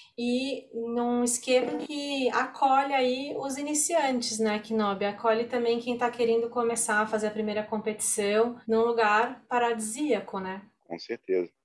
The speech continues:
Speaker 2: A ideia da, do Grande Giro, desde o início, né, desde a competi-, da prova de dois mil e dezenove, foi essa, né? Foi trazer o pessoal pra, pra experimentar.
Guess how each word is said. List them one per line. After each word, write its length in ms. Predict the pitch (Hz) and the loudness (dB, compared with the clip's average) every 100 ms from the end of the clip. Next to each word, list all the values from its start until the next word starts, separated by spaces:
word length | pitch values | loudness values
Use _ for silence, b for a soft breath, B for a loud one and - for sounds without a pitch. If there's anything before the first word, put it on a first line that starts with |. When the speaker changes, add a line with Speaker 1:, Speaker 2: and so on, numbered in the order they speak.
| - | -8
Speaker 2:
A 100 | 82 | -6
ideia 240 | 80 90 | 0 2
da, 320 | 98 101 95 | 2 2 0
do 80 | 90 | -2
Grande 320 | 90 92 87 | -2 -4 -4
Giro, 260 | 82 98 107 - _ | -6 -4 -4 -6 _
desde 320 | - 104 135 135 | 0 2 2 -2
o 40 | |
início, 280 | 101 123 107 | -4 -4 -6
né, 100 | 107 - | -14 -10
desde 200 | 101 107 | -6 -4
a 40 | |
competi-, 500 | 107 110 107 - 95 _ | -4 -8 -14 -14 -14 _
da 120 | 87 | -6
prova 240 | - 85 | -4 -6
de 80 | 85 | -4
dois 220 | 85 82 | -6 -6
mil 80 | 87 | -10
e 40 | 82 | -8
dezenove, 420 | 85 80 92 95 - | -6 0 0 -2 -2
foi 140 | 104 | 2
essa, 320 | 90 107 - 107 | 6 6 4 -6
né? 100 | 107 _ _ - | -12 _ _ -20
Foi 80 | |
trazer 300 | - 95 87 | -6 -2 0
o 40 | 101 | 0
pessoal 480 | 98 95 - 90 92 | 0 -6 2 2 2
pra, 380 | 92 92 87 - _ | 4 2 2 -2 _
pra 80 | 90 | -12
experimentar. 680 | - 92 92 90 92 107 | -6 -4 -4 0 4 4